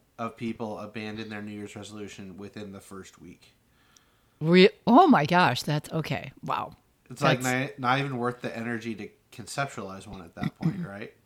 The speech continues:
Speaker 2: Uh, <laughs> okay. So there has to be an alternative to this, um, because the, the concept behind a New Year's resolution is a good thing.
Speaker 1: Yeah. I mean,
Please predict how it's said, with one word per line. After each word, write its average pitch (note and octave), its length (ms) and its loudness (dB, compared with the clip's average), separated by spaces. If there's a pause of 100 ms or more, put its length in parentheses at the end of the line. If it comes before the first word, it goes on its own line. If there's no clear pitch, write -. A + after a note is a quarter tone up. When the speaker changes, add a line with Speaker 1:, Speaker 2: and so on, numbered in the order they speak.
(120)
Speaker 2:
Uh, D#3+ 160 4 (640)
<laughs> D3+ 180 6
okay. E3+ 400 8 (380)
So G#3 360 12
there F3 200 10
has G#3+ 280 8
to A3 100 2
be F3+ 180 6
an D#3+ 80 4
alternative D3+ 760 4
to G#3+ 140 2
this, G#3 420 2 (720)
um, C#3+ 580 0 (120)
because D3+ 720 -2 (1300)
the, A3 240 0 (160)
the E3+ 100 2
concept F#3 440 0
behind E3+ 540 -4 (140)
a D3+ 80 -2
New D#3 120 0
Year's C#3+ 300 -4
resolution C#3+ 540 -4
is B2+ 120 -2
a C#3 60 -4
good A3 220 -2
thing. B2 280 -10 (1300)
Speaker 1:
Yeah. B2 420 2 (280)
I C#3+ 120 0
mean, D3 540 -2